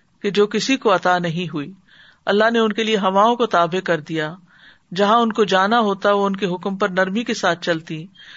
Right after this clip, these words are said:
شیاطین ان کے لیے مسخر کر دیے جو سب معمار اور غوطہ زن تھے اور کچھ دوسرے زنجیروں میں جکڑے ہوئے تھے۔ تو اللہ تعالیٰ فرماتے ہیں، "ھذا عطاؤنا،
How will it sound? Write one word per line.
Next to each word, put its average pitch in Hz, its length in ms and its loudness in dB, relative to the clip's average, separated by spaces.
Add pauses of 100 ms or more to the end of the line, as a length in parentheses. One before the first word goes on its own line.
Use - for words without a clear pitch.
(180)
شیاطین 233 560 2
ان 240 140 0
کے 220 120 0
لیے 208 120 2
مسخر 190 480 -4
کر 170 200 -2
دیے 170 280 -4
جو 170 140 -6
سب 208 240 -4
معمار 185 480 0
اور 185 120 -2
غوطہ 170 340 0
زن 165 280 -2
تھے - 200 -10 (720)
اور 190 140 0
کچھ 190 300 -2
دوسرے 202 360 0
زنجیروں 196 480 0
میں 214 120 0
جکڑے 175 300 -2
ہوئے 165 200 -2
تھے۔ 147 220 -8 (540)
تو 190 60 0
اللہ 190 120 2
تعالیٰ 185 320 2
فرماتے 175 460 0
ہیں، 208 120 -2 (480)
"ھذا 202 500 4
عطاؤنا، 170 680 0